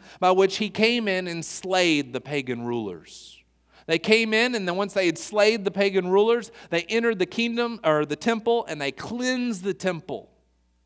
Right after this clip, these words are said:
As a result, at the end of this,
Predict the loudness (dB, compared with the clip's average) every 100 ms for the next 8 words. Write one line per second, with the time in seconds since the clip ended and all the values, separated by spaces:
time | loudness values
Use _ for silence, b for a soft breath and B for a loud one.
0 | _ _ _ _ _ _ _ _ _ _
1 | _ _ _ _ _ _ _ _ -8 -6
2 | -4 -4 -4 -2 -2 -2 -6 -14 -16 -16
3 | -14 -10 -8 -8 -10 -4 -4 -4 -10 -20